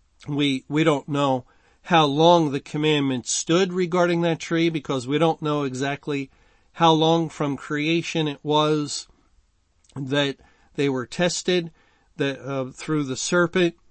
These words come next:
and, and then fell into sin. But, but certainly there was a period of time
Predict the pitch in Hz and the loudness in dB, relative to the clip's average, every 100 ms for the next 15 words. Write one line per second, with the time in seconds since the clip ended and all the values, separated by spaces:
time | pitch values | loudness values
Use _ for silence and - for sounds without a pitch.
0 | _ _ _ _ _ _ _ - 151 151 | _ _ _ _ _ _ _ -10 0 2
1 | 151 143 135 - 151 156 143 131 - 170 | 2 0 -2 -4 -2 0 -2 -2 4 6
2 | 175 165 170 160 151 135 - 151 156 160 | 6 6 4 0 -4 -4 -2 0 0 -2
3 | 170 _ _ _ _ _ - 156 156 151 | -6 _ _ _ _ _ -2 2 2 -2
4 | _ _ _ _ - 151 156 156 151 - | _ _ _ _ -16 -2 2 2 0 -2
5 | 196 226 214 160 156 170 196 196 _ _ | 2 2 2 0 0 0 -2 -6 _ _
6 | _ - - - 147 156 160 147 - - | _ -20 -18 -4 2 4 4 2 -4 -14
7 | 147 131 143 170 180 196 190 175 165 - | -8 -2 6 8 8 6 2 0 -2 0
8 | 170 180 175 156 131 - 156 160 160 160 | 2 6 4 4 -2 -2 0 2 2 0